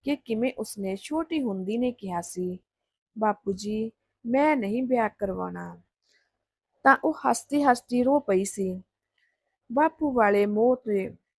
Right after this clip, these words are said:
ਕਿਤੇ ਨਾ ਕਿਤੇ ਅਜਮੇਰ ਦਾ ਪਿਆਰ ਹਾਵੀ ਹੋ ਗਿਆ ਸੀ।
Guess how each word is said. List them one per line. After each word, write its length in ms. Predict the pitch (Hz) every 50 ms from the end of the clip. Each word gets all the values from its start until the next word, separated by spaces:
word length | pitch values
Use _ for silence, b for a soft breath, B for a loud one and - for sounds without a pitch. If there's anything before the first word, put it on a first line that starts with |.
| _ _
ਕਿਤੇ 320 | - 254 247 - 294 285
ਨਾ 140 | 269 240 214
ਕਿਤੇ 520 | 208 - - 202 196 - 208 202 196 202 202 _ _ _ _ _ _ -
ਅਜਮੇਰ 440 | 262 262 - 254 247 240 262 285 285
ਦਾ 200 | 269 254 233 208
ਪਿਆਰ 460 | 202 _ - 202 202 196 190 185 196 - b b b b b b b - -
ਹਾਵੀ 320 | 262 285 311 349 349 320 269
ਹੋ 160 | 240 196 180
ਗਿਆ 240 | 180 180 180 180 190
ਸੀ। 440 | - - - 196 190 190 190 190